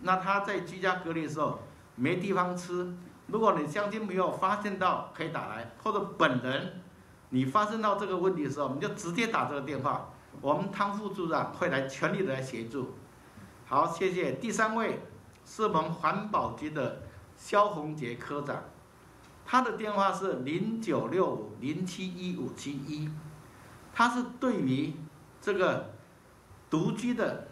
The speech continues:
居家隔离者，家中有垃圾侵入的问题，你找肖科长，呃，协助，他就会帮你处理。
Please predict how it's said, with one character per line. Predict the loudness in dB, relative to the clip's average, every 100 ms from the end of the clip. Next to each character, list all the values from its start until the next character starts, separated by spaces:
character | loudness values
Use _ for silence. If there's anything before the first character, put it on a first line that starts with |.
| -18 -6
居 | -4
家 | 0 2 2
隔 | 0 -2
离 | 0 -2
者， | -4 -6 -8 -16 -20 -20 -20 -20 -4
家 | 4 4
中 | 4 -2
有 | 0 0
垃 | 0 0
圾 | 0 -2
侵 | -2 -4 -2
入 | -2
的 | 0
问 | -2 -2
题， | -6 -10 -14 -20 -20 -20 -6
你 | -2
找 | 2 2 2 -2
肖 | -2 0 0
科 | -2
长， | -2 -2 -6 -16 -20 -20 -20 -6
呃， | -2 -2
协 | -2 0 0
助， | 2 0 0 -6
他 | -4
就 | 0 2
会 |
帮 | 2 0
你 | -4
处 | -6
理。 | -10